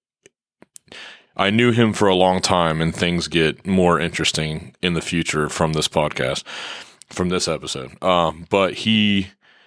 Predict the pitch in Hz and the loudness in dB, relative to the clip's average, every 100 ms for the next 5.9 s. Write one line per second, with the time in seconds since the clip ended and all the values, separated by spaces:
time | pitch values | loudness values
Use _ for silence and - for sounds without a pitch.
0 | _ _ - 98 95 95 92 87 - 101 | _ _ -2 0 2 0 -2 -4 0 0
1 | - 101 - 98 90 - 92 90 90 92 | 0 -2 0 0 0 2 0 0 -2 0
2 | 87 82 - 95 90 85 - 90 87 82 | 0 0 0 0 0 -2 -4 -2 0 0
3 | 87 80 - 85 - 82 78 82 85 78 | -2 -4 -2 -2 0 -4 -2 0 0 -2
4 | 76 78 82 85 123 - - _ - - | 0 2 2 0 -2 -14 -20 _ -20 -20
5 | - _ _ - 87 82 82 78 | -20 _ _ -2 -2 0 0 -2